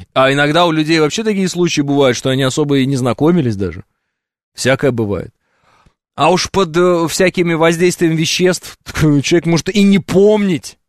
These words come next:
что он где-то с кем-то познакомился и приятно общался до определённого момента, да? Это же такая история, понимаете, она, э, удивительная. А, так, э,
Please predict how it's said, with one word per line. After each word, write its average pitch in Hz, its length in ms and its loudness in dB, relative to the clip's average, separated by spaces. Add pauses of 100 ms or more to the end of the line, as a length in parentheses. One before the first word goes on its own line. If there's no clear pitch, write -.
(160)
что - 180 -2
он 139 80 0
где-то 143 240 0
с - 80 -8
кем-то 139 260 -2
познакомился 139 800 0
и 117 260 -2
приятно 139 500 0
общался 104 500 -2
до 104 100 -2
определённого 98 480 -4
момента, 101 420 -4
да? 127 220 -4 (1300)
Это 208 280 -2
же 269 100 0
такая 311 380 0
история, 143 480 0
понимаете, 120 680 -2
она, 208 800 0
э, 214 720 -2 (420)
удивительная. 127 960 -2 (1800)
А, 113 420 0 (140)
так, 117 500 0
э, 104 680 0